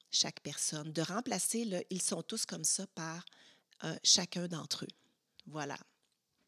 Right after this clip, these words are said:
Maintenant, euh, une idée un petit peu pour se décadrer par rapport au cynisme.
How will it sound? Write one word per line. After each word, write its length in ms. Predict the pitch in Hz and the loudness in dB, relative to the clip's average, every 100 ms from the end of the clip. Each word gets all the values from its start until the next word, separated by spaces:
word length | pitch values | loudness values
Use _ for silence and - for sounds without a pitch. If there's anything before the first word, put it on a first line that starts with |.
| _ _ - _ _ _ - - - - - - - - | _ _ -20 _ _ _ -8 -6 -10 -10 -10 -10 -12 2
Maintenant, 720 | 220 466 196 165 165 220 269 - | 4 6 4 2 4 4 0 -2
euh, 300 | 165 160 151 - | 2 4 4 2
une 180 | 170 196 | 2 2
idée 400 | 330 160 156 196 | 2 0 0 0
un 80 | 165 | -2
petit 220 | 170 - | 0 -2
peu 240 | - 240 | 0 -2
pour 200 | 262 175 | 0 0
se 140 | - 190 | 4 4
décadrer 800 | 165 240 - 214 170 151 143 202 | 6 4 4 4 6 2 0 0
par 160 | - | 0
rapport 320 | 165 143 185 185 | -2 0 0 0
au 60 | |
cynisme. 680 | 160 - 151 151 - - 180 | 0 0 -2 0 2 2 2